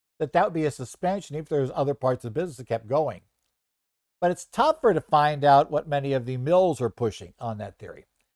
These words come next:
So really the magic words that Notice twenty twenty-one twenty isn't binding doesn't mean everything goes, right? You don't go from A to B.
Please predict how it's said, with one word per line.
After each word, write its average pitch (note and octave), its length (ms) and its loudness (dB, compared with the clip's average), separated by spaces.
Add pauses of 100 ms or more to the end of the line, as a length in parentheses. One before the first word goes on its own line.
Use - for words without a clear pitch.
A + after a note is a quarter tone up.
(340)
So F#3 220 4
really C4+ 300 0
the C#4 100 -2
magic G#3 480 -2
words E3+ 420 -2
that C#3+ 160 -6
Notice D3+ 240 -4
twenty E3+ 260 -6
twenty-one D3 360 -6
twenty C#3+ 300 -6
isn't B2 280 -6
binding C3+ 600 -4 (580)
doesn't B3 380 4
mean F#3+ 340 -4
everything C#3+ 560 0
goes, C#3+ 540 4 (760)
right? C3+ 280 2
You C#3 120 -4
don't F3+ 240 -2
go E3 160 2
from D3+ 240 -8
A C#3 220 -2
to C#3 80 -4
B. C#3+ 320 -2